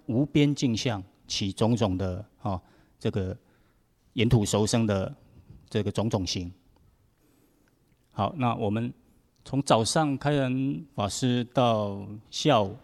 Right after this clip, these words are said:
甚至到我们下次上课，就是在证悟的时候，唯一真如，就是中间那一点了哈，中间那一点。好，这个是这本书哈，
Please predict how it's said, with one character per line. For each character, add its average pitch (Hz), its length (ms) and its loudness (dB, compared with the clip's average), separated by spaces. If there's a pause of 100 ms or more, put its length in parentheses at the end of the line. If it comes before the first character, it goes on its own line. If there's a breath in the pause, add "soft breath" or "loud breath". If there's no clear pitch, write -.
(640)
甚 - 180 -6
至 113 140 -4
到 110 160 0
我 98 60 -2
们 92 200 -6
下 113 200 -2
次 113 160 -6
上 110 200 -2
课， 101 220 -4 (420 soft breath)
就 110 120 -6
是 104 160 -6
在 104 360 -6 (640)
证 120 220 4
悟 107 80 0
的 95 80 -4
时 92 220 -8
候， 98 260 -2
唯 95 140 -4
一 104 40 -2
真 104 200 -2
如， 87 120 -6
就 101 120 -4
是 98 160 -4
中 120 240 0
间 120 160 0
那 117 100 2
一 113 60 0
点 92 260 -2
了 87 80 -8
哈， 104 180 -4 (200)
中 104 120 -10
间 98 160 -6
那 95 120 -6
一 92 40 -8
点。 113 160 -14 (1300 soft breath)
好， 101 180 -4
这 123 120 -4
个 107 120 -2
是 113 340 -2 (300)
这 117 160 0
本 92 200 -4
书 113 360 -2
哈， 104 280 -6